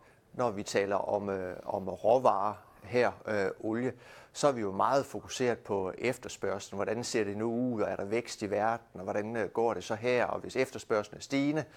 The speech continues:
ja, så stiger prisen jo typisk. På oliemarkedet er det også sådan, men der er også en anden side, der er super vigtig, når vi taler om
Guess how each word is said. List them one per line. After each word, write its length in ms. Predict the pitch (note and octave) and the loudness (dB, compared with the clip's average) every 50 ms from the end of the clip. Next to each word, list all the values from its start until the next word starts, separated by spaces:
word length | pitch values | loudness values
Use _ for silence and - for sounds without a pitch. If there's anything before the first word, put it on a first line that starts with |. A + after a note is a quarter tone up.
| - - - - - - | -20 -18 -18 -18 -12 -2
ja, 120 | - B2+ A2+ | 0 2 2
så 140 | - B2 A2+ | 2 0 -2
stiger 380 | - - - B2+ B2 A#2 G#2 | -4 -4 -2 2 4 4 4
prisen 460 | - - - A2+ A#2+ B2+ - - F#2+ | 2 0 -4 -4 -4 -4 -6 -8 -8
jo 80 | F#2+ F#2+ - | -8 -8 -8
typisk. 580 | - - - A2+ G#2 G#2+ - - - - - - _ _ - - - - - - - - - - - - - | -8 -6 -6 -6 -6 -6 -8 -8 -10 -12 -14 -20 _ _ -20 -20 -20 -20 -20 -20 -20 -20 -20 -20 -20 -4 -2
På 160 | - C3+ - - | -2 -2 2 4
oliemarkedet 580 | D3 D#3+ F#3+ G3+ F3 C3 G#2 G#2+ B2 B2+ - - | 6 6 8 6 6 6 4 4 4 2 -2 0
er 100 | - B2+ | 2 2
det 100 | C3 C3+ | 4 6
også 160 | C3+ D#3+ - - | 4 4 2 2
sådan, 240 | D3+ C#3+ B2+ G2+ - - - | 2 2 2 0 -4 -10 -12
men 420 | A#2 A#2 B2 C#3+ F#3 G#3 E3 A2 - - - - _ - - | -8 -4 0 2 4 4 2 0 -4 -12 -20 -20 _ -2 2
der 60 | G#2+ | 2
er 40 | F#2+ | 2
også 220 | G#2 A2+ - C#3 | 2 2 -2 -4
en 60 | A#2+ - - - | -8 -8 -2 -2
anden 200 | C#3+ E3 F3+ F3 | 0 0 0 -2
side, 260 | - - C#3 C#3 C#3 | -2 -2 -2 0 2
der 80 | B2+ | 2
er 60 | G2+ G#2 | 2 2
super 500 | - - - - - G3 G3 D3+ G#2+ G2+ | 0 -2 -4 -4 -2 -2 -2 0 0 2
vigtig, 400 | G2 A2+ C3+ - - F#2+ F#2 - | 2 2 0 0 -2 -6 -8 -4
når 120 | A2 A#2+ | -2 -2
vi 120 | A2 F#2+ G2+ | -2 -2 -2
taler 300 | - - A#2 A#2 G#2+ G2 | 0 2 2 4 4 2
om 120 | G2+ G#2 | 2 0